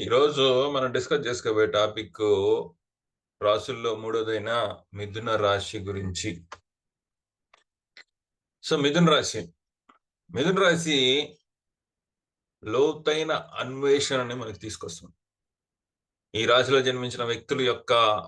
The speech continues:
ముఖ్య వ్యక్తిత్వ లక్షణాలు, బలాలు, బలహీనతలు మరియు ప్రేరణలపై మనం ఈరోజు డిస్కస్ చేసుకుందాం. ఓకే, మిథున రాశి,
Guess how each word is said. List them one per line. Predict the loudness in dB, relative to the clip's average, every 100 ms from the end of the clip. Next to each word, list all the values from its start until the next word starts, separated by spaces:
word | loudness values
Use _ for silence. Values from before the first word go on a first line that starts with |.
| -16 _ -16
ముఖ్య | -14 -14 0 2
వ్యక్తిత్వ | 2 0 -4 -2 -2
లక్షణాలు, | -2 -4 -4 -2 -2 -2
బలాలు, | -6 -4 0 2 2 -2
బలహీనతలు | -8 -8 -8 -6 -6 -2 0 0 -4 -20 _ _
మరియు | -2 0 2 0
ప్రేరణలపై | 0 0 2 2 0 -2 -2 -2 -4 -10 _ _ _ _ -14
మనం | -12 -8 -4
ఈరోజు | 2 2 0
డిస్కస్ | -6 -4 -4 -2
చేసుకుందాం. | -4 -6 -6 -6 -8 -14 -14 -12
ఓకే, | -10 -12 -16 _ _ _ _ _ -20 -20 _ _ _ _ _ _ _ _ _ _ _ _ -2
మిథున | 0 4 6
రాశి, | 4 2 -2 -10